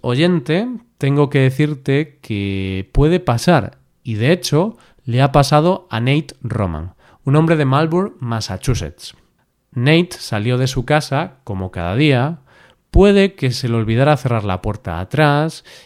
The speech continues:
y no puso la alarma, pero bueno, como muchas otras veces. Pero lo que cambió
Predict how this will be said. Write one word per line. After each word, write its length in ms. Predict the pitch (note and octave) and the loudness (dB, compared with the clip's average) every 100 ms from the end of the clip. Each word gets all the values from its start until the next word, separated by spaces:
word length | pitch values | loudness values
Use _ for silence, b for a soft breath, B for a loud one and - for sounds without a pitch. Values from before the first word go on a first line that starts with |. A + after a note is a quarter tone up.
| B | B
y 140 | B2 | -2
no 180 | C3 C3+ | 0 0
puso 240 | C3+ C3 | 0 -2
la 80 | G#2+ | 0
alarma, 460 | G2+ D3 B2 D#2+ F2+ | 0 0 0 -4 -4
pero 180 | C3 D#3 | 0 2
bueno, 320 | E3 F2 - _ _ | 2 0 -4 _ _
como 260 | - D3 D#3+ | 0 4 6
muchas 300 | F3+ F3 C3+ | 6 4 0
otras 280 | C3 G#2+ F2 | 0 -4 -6
veces. 520 | D#2+ - G#2 - - b b b b | -8 -10 -18 -20 -20 b b b b
Pero 200 | - B2+ | -2 2
lo 160 | C3+ C#3 | 4 4
que 100 | C3 | 2
cambió 640 | C3+ C3+ D3+ F#3 F#3+ G#3 | 0 2 6 6 4 -2